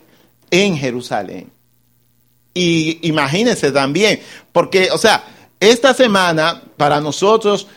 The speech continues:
representa a Jesucristo, pero dentro del judaísmo representa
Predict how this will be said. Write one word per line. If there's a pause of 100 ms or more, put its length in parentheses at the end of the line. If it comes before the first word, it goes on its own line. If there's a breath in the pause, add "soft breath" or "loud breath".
(200 loud breath)
representa
a
Jesucristo,
pero
dentro
del
judaísmo (220 loud breath)
representa